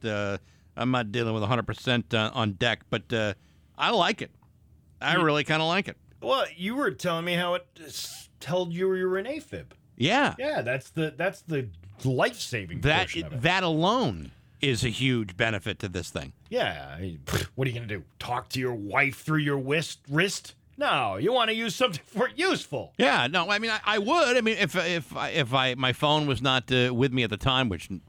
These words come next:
Speaker 1: know, never ever happens, but yeah, I mean, I've, I've taken phone calls
Speaker 2: You know,
Speaker 1: from the watch.
Speaker 2: and good on her for giving you that early. That
Speaker 1: Uh,
Speaker 2: was the early present.
Speaker 1: It was an early Christmas
Speaker 2: Yeah.
Speaker 1: gift. It's probably one of the, the, the smartest gifts she's ever given me. Not that
Speaker 2: She's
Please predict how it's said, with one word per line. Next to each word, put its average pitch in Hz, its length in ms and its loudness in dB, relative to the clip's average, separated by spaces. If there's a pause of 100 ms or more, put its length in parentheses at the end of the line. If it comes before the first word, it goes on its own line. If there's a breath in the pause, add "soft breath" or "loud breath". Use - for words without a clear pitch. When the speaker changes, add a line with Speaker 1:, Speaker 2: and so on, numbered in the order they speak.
Speaker 1:
know, 82 80 -2
never 87 340 0
ever - 140 -4
happens, 117 420 0
but 120 180 0 (420 soft breath)
yeah, - 200 4
I 170 80 4
mean, 208 80 2
I've, 233 180 0
I've - 160 0
taken 185 300 4
phone 139 260 4
calls 117 280 4
Speaker 2:
You - 0 -
know, 120 80 2
Speaker 1:
from 127 100 2
the 101 80 2
watch. 101 360 0 (120)
Speaker 2:
and 202 200 0
good 302 200 -2
on 226 200 0
her 147 220 0
for - 180 -8
giving 127 440 -4
you 113 180 -2
that 85 300 -8 (100)
early. 85 400 -8 (600)
That 120 120 0
Speaker 1:
Uh, - 20 -2
Speaker 2:
was 147 180 -4
the 147 200 -6
early 151 360 -2
present. 147 640 -4
Speaker 1:
It 117 100 2
was 117 140 2
an 123 80 2
early 143 220 2
Christmas 196 360 0
Speaker 2:
Yeah. 254 180 2
Speaker 1:
gift. 147 140 -2 (100)
It's - 100 -14
probably 139 260 4
one 131 100 0
of 123 200 -2
the, 123 60 -2
the, 120 220 0 (120)
the 107 60 -2
smartest 131 460 0
gifts 147 180 0
she's 135 120 0
ever 135 160 4
given 147 240 0
me. 98 60 -2
Not 156 160 2
that 160 60 4
Speaker 2:
She's 139 60 0